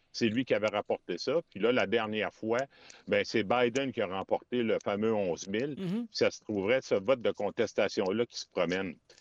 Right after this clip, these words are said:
Speaker 1: Puis, euh, vous savez une chose, hein, que Dearborn, au Michigan, il y a l'appel à la prière, hein, le vendredi.
Speaker 2: Ah, je savais pas du tout.
Speaker 1: Oui. Ça, c'est, euh, il y a peu de personnes qui savent ça, mais il y a l'appel à la prière. Puis j'aurais jamais pensé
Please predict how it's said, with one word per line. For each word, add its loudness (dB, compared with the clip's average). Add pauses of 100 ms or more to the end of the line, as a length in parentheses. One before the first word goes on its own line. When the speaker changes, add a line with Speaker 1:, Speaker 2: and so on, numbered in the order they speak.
(300)
Speaker 1:
Puis, 4
euh, 0
vous -6
savez 0
une -2
chose, 0
hein, 0
que -4
Dearborn, 2
au 2
Michigan, 0 (460)
il 0
y 6
a 6
l'appel 2
à 6
la 2
prière, 0
hein, -14 (200)
le 0
vendredi. 0 (520)
Speaker 2:
Ah, -4 (120)
je -14
savais -6
pas -6
du -10
tout. -20 (440)
Speaker 1:
Oui. 2 (460)
Ça, 4
c'est, 0
euh, 2 (100)
il -4
y -2
a 0 (120)
peu 2
de -14
personnes -2
qui -14
savent 4
ça, -4 (360)
mais 2
il 4
y 6
a 6
l'appel 4
à 4
la 2
prière. -2
Puis -16
j'aurais 0
jamais -4
pensé -2